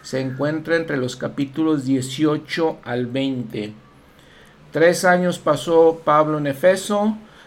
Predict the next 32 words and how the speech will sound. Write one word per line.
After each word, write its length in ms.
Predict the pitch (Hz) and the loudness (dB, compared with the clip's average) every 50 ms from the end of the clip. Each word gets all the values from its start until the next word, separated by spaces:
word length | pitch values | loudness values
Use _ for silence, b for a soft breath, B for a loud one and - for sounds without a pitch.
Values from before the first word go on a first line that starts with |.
| B B _ | B B _
terminó 480 | - - 123 127 127 127 131 139 147 151 | -6 -4 -4 -2 -2 -4 -2 0 2 2
allá 240 | 165 165 165 165 156 | 2 2 2 0 0
su 160 | 156 - 156 | 0 -4 -4
misión 800 | 143 143 139 135 - - 170 170 170 180 196 208 208 214 214 B B B B B B - | -2 -2 -2 -4 -4 -4 0 2 2 2 2 2 -2 -4 -6 B B B B B B -10
y 120 | - 135 | -10 -10
fue 480 | 131 - 143 151 151 156 160 160 160 - | -8 -4 -2 2 4 4 4 4 2 0
hacia 400 | - 135 131 127 - 143 135 123 | -4 -4 -4 -4 -2 -2 -2 -2
Grecia, 800 | 123 135 135 151 160 156 - - 143 139 139 143 170 196 208 - - _ - 139 | 0 -2 0 0 0 0 -2 -2 0 0 0 0 0 -2 -4 -8 -14 _ -16 -12
llegando 500 | 123 127 127 127 120 131 135 147 156 151 | -10 -8 -8 -6 -4 -4 -4 -2 -4 -4
en 80 | 151 147 | -4 -6
esta 340 | 147 147 147 - 147 139 - | -6 -8 -6 -4 -4 -4 -2
parte 380 | - 143 143 139 - - 139 | 0 -2 -2 -2 -4 -6 -4
de 160 | 131 127 123 - | -4 -4 -8 -6
Corinto, 720 | 127 123 123 127 143 156 165 165 156 151 - 143 139 143 | -6 -4 -4 -2 -4 -4 -4 -6 -6 -4 -2 0 0 0
esta 280 | 147 139 135 - - - | 0 -2 -6 -8 -10 -10
ciudad 560 | - - 127 120 120 131 139 151 147 139 143 143 B B B B B B | -8 -8 -8 -4 -2 0 2 2 0 0 -6 -14 B B B B B B
en 160 | - - 120 | -10 -8 -6
el 160 | 120 120 117 | -6 -6 -8
sur 480 | 107 - - - 180 190 202 196 175 147 | -8 -10 -10 -4 -2 2 2 2 0 0
de 140 | 143 135 120 | -2 -2 -2
Grecia, 600 | 120 123 123 127 123 - - 143 143 143 151 147 - | -2 -2 -2 -2 -4 -6 -6 -4 -4 -4 -4 -6 -8
la 260 | 135 131 120 117 - | -6 -6 -6 -6 -6
capital 800 | - 127 120 - - 143 123 - - - 160 165 175 185 180 175 | -8 -10 -10 -8 -8 -10 -10 -10 -4 0 4 4 6 6 4 2
de 140 | 147 143 139 | 2 0 0
esta 400 | 135 135 - - 127 123 120 120 | 0 -2 -8 -8 -8 -6 -4 -4
área. 380 | 120 120 131 139 160 190 214 214 - - B B B B B B B B B | -4 -4 -6 -6 -6 -6 -8 -10 -12 -20 B B B B B B B B B
Era 160 | - 156 170 | -6 -4 -2
una 160 | 180 180 180 175 | 0 0 0 0
ciudad 360 | 180 165 151 143 165 170 165 | 0 -2 0 0 0 0 -2
costera 800 | - - 170 156 - - - 175 175 175 180 190 202 196 196 156 | -2 -6 -4 -4 -6 -4 -2 -2 0 2 2 2 0 0 -2 -4
donde 260 | 139 143 139 139 139 | -4 -2 0 0 0
había 360 | 139 135 147 160 165 170 160 | 0 0 0 0 0 0 -4